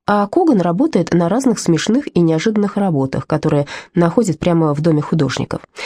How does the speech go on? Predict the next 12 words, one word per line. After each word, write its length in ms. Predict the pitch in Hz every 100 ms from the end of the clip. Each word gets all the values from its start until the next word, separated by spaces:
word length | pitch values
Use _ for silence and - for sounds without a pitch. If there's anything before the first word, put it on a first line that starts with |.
| - - 233
Недавно 400 | 269 370 311 220
он 80 |
клал 320 | 214 226 214 -
мозаику 640 | 202 190 202 262 320 311
для 180 | 170 160
станции 380 | - 226 - 170
метро 440 | 160 175 233 269 _
в 80 | 185
Южном 460 | 190 208 190 180 160
Бронксе. 520 | 143 131 - - - _ _ -
Получил 360 | 262 285 370 320
кличку 440 | 262 294 -